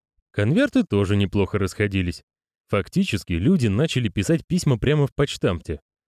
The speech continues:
Мокрест сделал себе мысленную пометку. Надо продавать конверты с уже наклеенной маркой и листом бумаги в них. Письмо быстрого приготовления: просто добавь чернила. Это было важным правилом любой игры.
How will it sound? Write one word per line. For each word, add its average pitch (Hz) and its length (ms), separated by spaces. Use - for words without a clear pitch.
Мокрест 107 520
сделал 131 400
себе 95 260
мысленную 110 460
пометку. 110 520
Надо 135 260
продавать 101 440
конверты 110 520
с - 80
уже 101 220
наклеенной 117 520
маркой 143 440
и 101 80
листом 113 380
бумаги 117 380
в 80 100
них. 80 240
Письмо 202 320
быстрого 170 400
приготовления: 101 840
просто 175 360
добавь 101 260
чернила. 90 540
Это 101 220
было 90 220
важным 120 400
правилом 113 440
любой 104 340
игры. 101 320